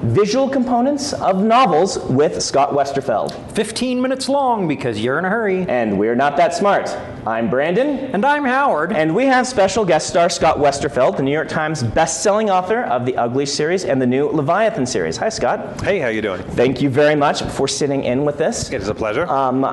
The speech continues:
Speaker 1: I have been wanting to do a podcast about this for a long time, and having you gives us this opportunity. Um, the, what I'm talking about is, um, when we create novels, we often have a visual component. Even with my, my early fantasy novels, we were doing symbols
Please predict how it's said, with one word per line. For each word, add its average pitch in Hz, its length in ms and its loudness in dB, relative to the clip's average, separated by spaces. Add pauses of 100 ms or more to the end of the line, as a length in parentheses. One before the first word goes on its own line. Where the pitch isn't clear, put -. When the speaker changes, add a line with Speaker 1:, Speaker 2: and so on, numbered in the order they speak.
(400)
Speaker 1:
I 165 180 2
have 214 140 4
been 180 140 2
wanting 175 280 2
to 151 80 2
do 151 40 4
a 135 60 2
podcast 147 540 2
about 113 200 0
this 113 220 -2
for - 320 -2
a 120 40 2
long 127 240 2
time, 107 340 -2
and 113 260 0
having 170 360 2
you 165 160 4
gives 147 280 0
us 147 120 0
this 139 160 -2
opportunity. 110 640 0 (280)
Um, 117 180 0
the, 123 100 2
what 143 380 2
I'm 233 140 0
talking 202 420 0
about 107 320 0
is, 104 320 2 (340)
um, 123 380 2 (220)
when 220 260 2
we 262 80 2
create 151 680 0 (120)
novels, 131 580 2
we 139 160 4
often 170 280 2
have 175 260 2
a 156 40 0
visual 135 300 0
component. 113 400 0
Even 185 180 2
with 175 140 -2
my, 135 200 0
my 127 200 -2
early 147 280 2
fantasy 127 420 0
novels, 110 340 0
we 123 80 2
were 117 80 0
doing 110 220 0
symbols 139 640 0